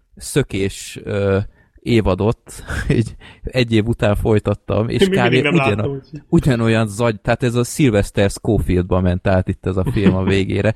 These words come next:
Speaker 2: <laughs>
Speaker 1: Tehát olyan követhetetlen, tehát én, én tényleg semmit nem értettem ebből a filmből, ahogy, hogy egy idő után mi történt, mert a,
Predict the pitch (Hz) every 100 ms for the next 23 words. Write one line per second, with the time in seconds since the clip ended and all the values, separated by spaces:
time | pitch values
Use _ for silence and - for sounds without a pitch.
0 | - - 117 - 160 165 127 - 165 139
1 | 110 - 110 107 107 120 104 107 104 _
2 | _ - 139 - 165 - 151 185 113 104
3 | 107 - - 170 110 90 90 90 - 87
4 | - 90 92 92 - 104 92 92 98 107
5 | 107 101 113 107 - 123 117 104 95 101
6 | 101 98 - 98 - 107 113 110 104